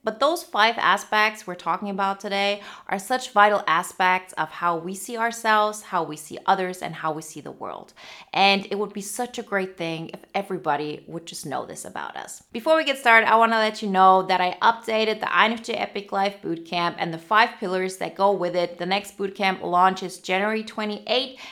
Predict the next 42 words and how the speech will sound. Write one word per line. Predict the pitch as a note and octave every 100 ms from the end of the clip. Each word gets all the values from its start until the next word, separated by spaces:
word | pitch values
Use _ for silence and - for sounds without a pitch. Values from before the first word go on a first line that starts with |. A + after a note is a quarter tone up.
| -
and | G#3+ G#3+
with | A3 A3+
that, | A3 G3+ G3+ F#3
we | F3+
have | F#3 - F#3 F#3+ -
a | F3
new | E3+ E3
poster | - D#3+ D#3+ - E3 -
as | D3+ D3
well. | - B2+ A2+ - - -
So | F#3
the | F3+
five | A#3+ A#3+ B3+ -
pillars | B3 A#3+ A#3+ A3+
to | F#3
an | F3 -
I | F#3
N | A3
F | G#3+
J | A3
Epic | G#3 G3 G#3+ G3
Life, | F3 E3+ E3+ E3+
the | -
updated | F#3+ G#3+ A3 G#3+ G#3 E3
version, | E3+ E3+ E3+ F3+ F3
can | - F3+
be | E3
downloaded | - F3+ F3+ F3+ E3+ D#3
now. | - G#3+ B3 C4 -
You | F#3+
can | G#3
download | G3+ A3 B3 B3 A#3
the | A#3
free | - B3 B3
poster | A#3+ G#3+ A3 G#3+
at | F3+ F3
the | F3
link | G3 A3
in | A3
the |
description | G#3 G#3 - F3+ F3+ - F3 F3
and | -